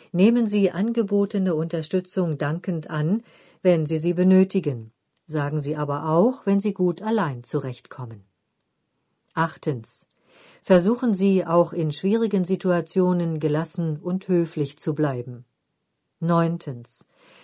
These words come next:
Scheuen Sie sich nicht zu fragen, wenn Sie etwas näher erklärt haben wollen oder nicht verstanden haben. Zehntens. Bitten Sie bei Bedarf um Informationsmaterial,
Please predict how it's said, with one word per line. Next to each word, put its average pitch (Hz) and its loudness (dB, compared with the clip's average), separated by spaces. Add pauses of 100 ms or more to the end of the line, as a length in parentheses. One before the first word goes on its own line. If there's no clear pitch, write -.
(140)
Scheuen 220 4
Sie 202 4
sich 190 0
nicht 233 2
zu 254 -2
fragen, 208 0
wenn 208 0
Sie 190 -2
etwas 180 -4
näher 170 2
erklärt 175 -4
haben 147 -4
wollen 147 -2 (380)
oder 190 2
nicht 185 -2
verstanden 190 -2
haben. 127 -8 (840)
Zehntens. 185 -2 (720)
Bitten 240 0
Sie 196 4
bei 175 2
Bedarf 160 0
um 160 0
Informationsmaterial, 160 -2